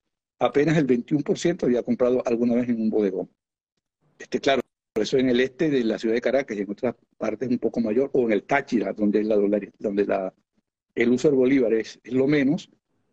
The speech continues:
este, compra en moneda extranjera. Pero sí, ciertamente hay un grupo de personas que tienen cuentas en el exterior, reciben transferencias, tienen el sistema de PayPal, tienen el sistema de R T N, hay muchos sistemas,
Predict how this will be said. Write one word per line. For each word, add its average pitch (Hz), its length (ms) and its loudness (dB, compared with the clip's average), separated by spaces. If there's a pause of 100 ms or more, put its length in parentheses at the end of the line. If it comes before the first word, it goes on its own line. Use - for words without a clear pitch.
este, - 1000 -4 (580)
compra 123 560 0 (100)
en 113 140 -2
moneda 107 220 2
extranjera. 117 540 -2 (360)
Pero 110 380 0
sí, 123 340 0
ciertamente - 920 -2
hay 117 80 2
un 120 100 2
grupo 131 280 2
de 139 60 0
personas 156 480 0
que - 140 -10
tienen 113 340 0
cuentas 120 420 0
en 131 80 0
el 123 80 2
exterior, 143 600 0 (360)
reciben 120 340 0
transferencias, 139 800 0 (220)
tienen 117 200 0
el 120 40 -2
sistema 120 360 0
de 117 100 -2
PayPal, 135 680 0 (300)
tienen - 120 -2
el 113 40 -2
sistema 120 320 0
de 113 120 0
R 120 200 -2
T 143 340 0
N, 131 140 0
hay 123 180 0
muchos 135 380 0
sistemas, 123 420 -2